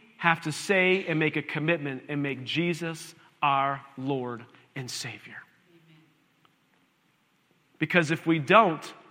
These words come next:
then this oil of gladness, this oil for joy, is not available to us. You say, "Well, I already have done that, but I still don't feel any joy." Well, the,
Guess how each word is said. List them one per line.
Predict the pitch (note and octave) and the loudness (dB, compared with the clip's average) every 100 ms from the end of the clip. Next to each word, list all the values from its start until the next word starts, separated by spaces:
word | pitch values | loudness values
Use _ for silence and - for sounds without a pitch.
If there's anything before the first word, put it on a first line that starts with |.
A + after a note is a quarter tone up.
| _ _ - | _ _ 2
then | D#3 | 6
this | E3 E3 - | 6 4 4
oil | G3+ A#3+ B3 B3 | 10 12 12 10
of | A3+ | 6
gladness, | F3+ F#3 D#3+ C#3+ B2+ A#2+ - | 8 10 10 8 0 -4 4
this | F3+ F3+ - | 4 4 4
oil | A3 B3+ C4 C4 C#4+ - - - | 12 12 12 12 10 2 -10 -16
for | - F3+ | 4 8
joy, | E3+ C3 C#3+ G#3+ D#3 B2 A#2+ A#2 - - _ | 8 6 10 10 10 2 -4 -8 -16 -20 _
is | D3+ C#3+ | -4 -4
not | D3+ D#3+ D3+ D3+ - | 0 2 2 0 -8
available | D3+ C3+ C#3+ B2 A#2 A2+ - _ _ _ - | -6 -4 -4 -6 -12 -16 -20 _ _ _ -6
to | - C#3 | -2 -2
us. | G#2+ - - - _ _ _ _ _ _ _ - - - | -4 -12 -14 -14 _ _ _ _ _ _ _ -20 -20 -10
You | - | -4
say, | E3+ A3 | 8 10
"Well, | G3+ | 12
I | G3+ G3+ | 12 12
already | A3+ G#3+ G3+ | 12 12 10
have | G3 A3 G3 | 12 10 10
done | F#3+ D3+ | 6 6
that, | C3 A2 - - - _ _ _ _ - | 2 -4 -10 -20 -20 _ _ _ _ 4
but | F3 | 6
I | |
still | F3 - A3 | 6 8 8
don't | G3 F#3+ | 8 6
feel | - G3+ F#3+ | 4 4 6
any | E3+ | 4
joy." | D3 F3 F#3+ B2+ G#2+ - - - _ _ - | 2 4 4 2 -2 -14 -20 -20 _ _ 0
Well, | |
the, | E3+ | 2